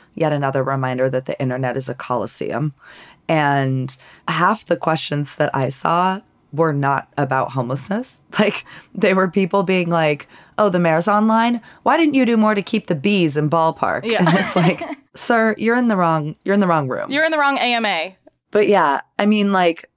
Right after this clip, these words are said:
Speaker 1: there was one question I saw that has been kinda sticking with me that was, you know, five people froze to death recently on Salt Lake City streets.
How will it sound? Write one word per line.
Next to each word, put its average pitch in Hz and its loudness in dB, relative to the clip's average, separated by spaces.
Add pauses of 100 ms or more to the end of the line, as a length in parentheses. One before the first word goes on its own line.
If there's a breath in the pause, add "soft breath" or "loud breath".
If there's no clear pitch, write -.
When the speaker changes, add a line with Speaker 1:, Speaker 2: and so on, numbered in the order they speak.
Speaker 1:
there 196 4
was 196 0
one 208 2
question 233 -2
I 165 2
saw 156 0
that 139 0
has 147 -2
been 135 -2
kinda 139 -2
sticking 139 -4
with 135 -4
me 135 -2 (680 loud breath)
that 139 2 (100)
was, 135 0
you 175 0
know, 135 2
five 160 0
people 160 -2
froze 143 -2
to - -8
death 131 -4
recently 139 -4
on 135 -4
Salt 135 -4
Lake 131 -2
City 131 -6
streets. - -8